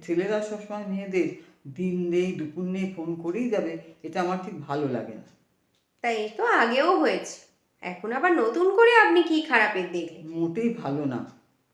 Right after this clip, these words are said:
Speaker 2: কেন? আরে বলুন না, ঝেড়ে কাশুন না, কি
Speaker 1: পার্টিতে
Speaker 2: হয়েছে?
Speaker 1: জয়েন করার ব্যাপারে কি সব যেন বলছিল।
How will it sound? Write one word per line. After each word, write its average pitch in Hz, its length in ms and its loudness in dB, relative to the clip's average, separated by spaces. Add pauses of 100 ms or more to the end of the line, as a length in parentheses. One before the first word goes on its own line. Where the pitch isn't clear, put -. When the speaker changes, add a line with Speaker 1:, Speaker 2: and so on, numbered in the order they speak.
(240)
Speaker 2:
কেন? 285 260 0 (1160)
আরে 392 340 -4
বলুন 339 500 4
না, 294 340 4
ঝেড়ে 294 340 0
কাশুন 453 380 6
না, 320 60 4
কি 294 60 0
Speaker 1:
পার্টিতে 214 500 2
Speaker 2:
হয়েছে? 156 380 4
Speaker 1:
জয়েন 156 120 0
করার 170 300 -2
ব্যাপারে 190 640 0
কি 170 60 -8
সব 175 260 -4
যেন 214 200 -4
বলছিল। 175 640 -2